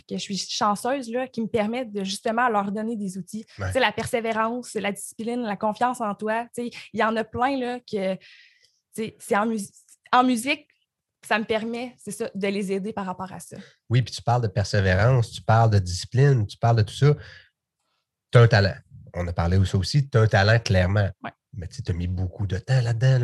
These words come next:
Speaker 2: là.
Speaker 1: Mhm.
Speaker 2: Depuis que, tu sais, t'as dit trois ans que t'as comme été introduit à ça, puis huit ans que
Speaker 1: Ouais,
Speaker 2: tu disais
Speaker 1: ça
Speaker 2: que
Speaker 1: fait
Speaker 2: t'as
Speaker 1: huit ans
Speaker 2: comme
Speaker 1: que j'ai vraiment officiellement commencé.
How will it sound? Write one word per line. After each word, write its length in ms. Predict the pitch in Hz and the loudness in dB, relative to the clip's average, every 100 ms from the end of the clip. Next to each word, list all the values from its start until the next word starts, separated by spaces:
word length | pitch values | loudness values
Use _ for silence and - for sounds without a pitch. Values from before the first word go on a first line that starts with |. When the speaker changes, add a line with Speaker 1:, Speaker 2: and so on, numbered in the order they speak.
| 123 | 0
Speaker 2:
là. 240 | 117 214 220 | -2 -6 -2
Speaker 1:
Mhm. 80 | 262 | -2
Speaker 2:
Depuis 260 | 101 117 | 0 0
que, 120 | 110 | 0
tu 180 | 98 117 | 0 0
sais, 80 | 110 - | 0 0
t'as 120 | 101 104 | -2 -2
dit 140 | 92 | -4
trois 400 | - 113 110 113 | -6 0 4 4
ans 80 | 147 | 4
que 40 | |
t'as 100 | 127 | 2
comme 340 | 120 120 117 104 _ _ _ _ | 2 2 0 -4 _ _ _ _
été 500 | - 104 120 117 113 | -6 -2 2 4 4
introduit 400 | 113 - 104 110 | 2 2 2 4
à 60 | 101 | 2
ça, 140 | 143 | 2
puis 140 | 135 101 | 0 0
huit 280 | 95 98 | 0 -2
ans 160 | 143 180 - - | -2 -2 -8 -4
que 60 | |
Speaker 1:
Ouais, 80 | 240 | -2
Speaker 2:
tu 60 | 123 | 4
disais 120 | 135 | 4
Speaker 1:
ça 60 | 247 | 4
Speaker 2:
que 60 | |
Speaker 1:
fait 20 | 226 | 6
Speaker 2:
t'as 0 | |
Speaker 1:
huit 80 | |
ans 20 | 277 | 4
Speaker 2:
comme 60 | 226 | 4
Speaker 1:
que 40 | |
j'ai 80 | 233 | 0
vraiment 280 | 220 240 262 | 0 2 0
officiellement 420 | 262 - 233 247 269 | -2 -4 -2 0 -2
commencé. 640 | - 247 240 220 - 302 | -2 0 0 -2 -4 -8